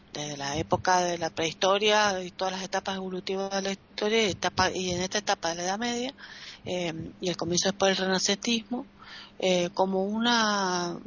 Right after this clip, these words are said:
etapa donde sabíamos que Europa estaba convulsionada por la llegada a la conquista de América. Nosotros tenemos, nos enseñaron un concepto,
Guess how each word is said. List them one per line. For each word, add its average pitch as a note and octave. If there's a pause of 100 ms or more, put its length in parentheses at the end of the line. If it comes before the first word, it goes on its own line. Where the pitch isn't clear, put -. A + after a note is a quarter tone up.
(100)
etapa G3+
donde F#3+
sabíamos G#3
que F3+ (340)
Europa G3 (440)
estaba E3+
convulsionada C4+ (120)
por E3
la E3
llegada E3
a F3+
la F3
conquista F#3+
de G3
América. C4+ (720)
Nosotros F#3+
tenemos, F#3+
nos F3
enseñaron F#3+
un F#3+
concepto, F#3+